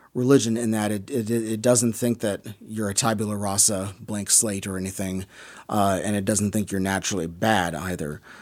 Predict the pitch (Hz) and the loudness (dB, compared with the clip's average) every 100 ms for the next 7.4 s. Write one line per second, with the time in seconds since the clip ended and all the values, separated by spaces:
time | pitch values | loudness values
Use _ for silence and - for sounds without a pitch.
0 | - - 110 - 107 90 - 110 113 104 | -20 -8 -4 0 0 0 -4 -2 -2 0
1 | 123 123 113 90 - - 107 107 101 101 | 0 2 0 -2 -8 -12 -4 0 0 0
2 | 98 92 - 90 - - - 87 58 57 | -2 -4 -2 0 0 -2 -4 -6 -12 -14
3 | 104 - _ _ - - 131 - 170 190 | -16 -20 _ _ -20 -4 -4 4 6 6
4 | 220 - 139 127 113 - 135 135 110 - | 6 4 4 2 0 -2 4 4 2 -2
5 | 90 78 85 _ - _ _ - - 139 | -8 -8 -12 _ -20 _ _ -6 2 4
6 | 139 131 131 120 117 151 160 170 151 - | 4 4 0 0 4 4 6 4 4 2
7 | 127 117 117 117 | 2 2 0 -2